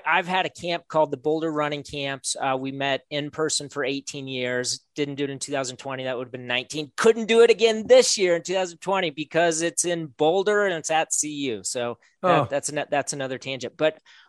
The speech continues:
Speaker 1: um, if an individual kid from Kansas comes to my camp,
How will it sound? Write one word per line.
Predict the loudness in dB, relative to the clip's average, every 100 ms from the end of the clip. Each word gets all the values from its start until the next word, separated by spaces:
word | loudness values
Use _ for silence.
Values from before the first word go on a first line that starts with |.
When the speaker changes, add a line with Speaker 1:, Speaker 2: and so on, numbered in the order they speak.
| _
Speaker 1:
um, | 2 4 2 -2 -10 _ _ _ -20 _ _ _ -4
if | -2
an | -2
individual | -2 -2 -2 0 0 0 -2
kid | -2 -2 0 2 0 -6 -12 _
from | -10 -6 -2 -2 -4 -6 -12 -18 _ _
Kansas | -8 -4 -4 -4 -8 -8
comes | -10 -10 -10
to |
my | -8 -6 -6
camp, | -6 -8 -6 -6